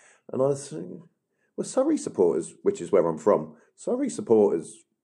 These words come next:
don't do that." So I asked the question to the professor. I said, "Well, what about regional identities?" And, and he said, "Well, nobody does it." So, you know, that's, uh, a red rag to a bull, isn't it?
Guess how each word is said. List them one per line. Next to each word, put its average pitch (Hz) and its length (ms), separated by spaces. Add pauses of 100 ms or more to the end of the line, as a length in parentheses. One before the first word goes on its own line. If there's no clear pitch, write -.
(220)
don't 82 260
do 80 180
that." 80 160
So 123 200
I 113 140
asked 113 300
the 98 60
question - 580 (280)
to 87 100
the 82 100
professor. 82 580
I 82 40
said, 85 300 (320)
"Well, 92 340 (240)
what 104 240
about 98 300
regional 101 540 (680)
identities?" 78 840
And, 82 440
and 90 120
he 90 100
said, 113 160
"Well, 120 320 (320)
nobody 110 440
does 120 260
it." - 200 (1300)
So, 131 580
you 113 120
know, 104 180
that's, - 420
uh, 95 260
a 98 40
red 101 240
rag 98 280
to 101 120
a 95 40
bull, 98 400
isn't 95 200
it? 87 160